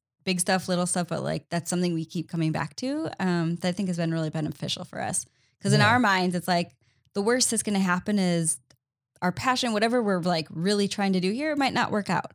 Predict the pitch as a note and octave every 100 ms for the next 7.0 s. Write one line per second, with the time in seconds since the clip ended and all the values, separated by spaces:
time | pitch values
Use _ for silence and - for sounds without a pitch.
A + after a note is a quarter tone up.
0 | _ - F#3+ F3+ - E3 F#3 E3 E3 D#3+
1 | D#3+ - F3 E3 F3 E3+ E3 E3+ E3 E3+
2 | D#3+ D#3 - - - - F3+ - _ -
3 | C3 C#3 A#2 G#2+ A#2 A#2+ A#2+ A#2 - _
4 | - _ _ - C#3+ A2 G#2+ C3+ G#2+ B2+
5 | A2+ F#2+ C3 A#2 C#3+ C#3 D#3+ - C#3 B2
6 | A2+ A#2 A#2 G#2+ A2+ - G#2+ G#2 G2+